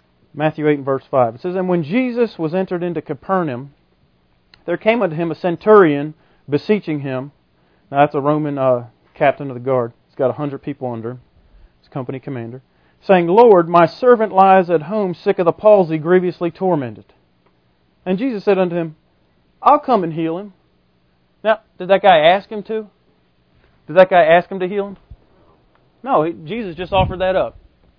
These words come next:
Isn't that cool? And that's Jesus' heart that he just offered up. "I'll come and heal him."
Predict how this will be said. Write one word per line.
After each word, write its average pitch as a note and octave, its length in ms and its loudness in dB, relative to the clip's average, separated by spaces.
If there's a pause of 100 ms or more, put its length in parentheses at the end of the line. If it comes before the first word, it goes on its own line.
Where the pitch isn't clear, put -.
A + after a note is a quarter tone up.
Isn't F#3 80 -14
that F3+ 160 -6
cool? D3 240 -6 (580)
And F3+ 100 -4
that's G3 140 4
Jesus' F#3 260 -6
heart F#3 220 2
that D3+ 100 -4
he D3+ 60 -6
just D3+ 180 -10
offered E3 280 0
up. C#3+ 140 -6
"I'll B3 200 2
come A3+ 200 -10
and D#3+ 80 -12
heal E3+ 200 -12
him." G3+ 80 -20